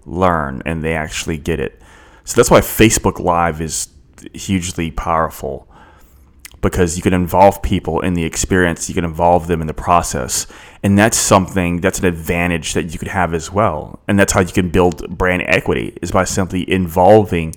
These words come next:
people, doing a seminar, doing a workshop, having them do activities and exercises, doing one-on-one coaching calls. All, there's so many different options. There's so many different ways. You can Google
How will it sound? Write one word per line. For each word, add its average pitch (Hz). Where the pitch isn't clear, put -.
people, -
doing 92
a 98
seminar, 87
doing 85
a 104
workshop, 110
having 85
them 85
do 92
activities 101
and 101
exercises, 76
doing 92
one-on-one 107
coaching 110
calls. 71
All, 110
there's 104
so -
many 151
different 104
options. 87
There's 95
so 165
many 180
different 92
ways. 87
You 139
can 85
Google 87